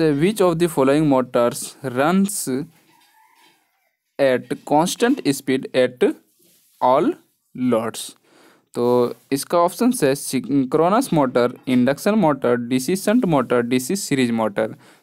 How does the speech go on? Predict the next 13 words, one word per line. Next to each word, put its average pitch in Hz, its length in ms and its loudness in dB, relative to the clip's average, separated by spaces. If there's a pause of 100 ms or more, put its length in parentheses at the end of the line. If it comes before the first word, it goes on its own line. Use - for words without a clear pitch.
तो 131 60 -2
इसका 131 200 -2 (140)
करेक्ट 196 260 2
आंसर 160 240 0
हो 123 100 2
जाएगा 117 260 0 (120)
synchronous 143 600 0 (140)
motor 123 340 0 (100)
always 123 460 0
runs 165 340 -2
at 190 360 0
synchronous 120 760 -2 (880)
speed, 120 960 -4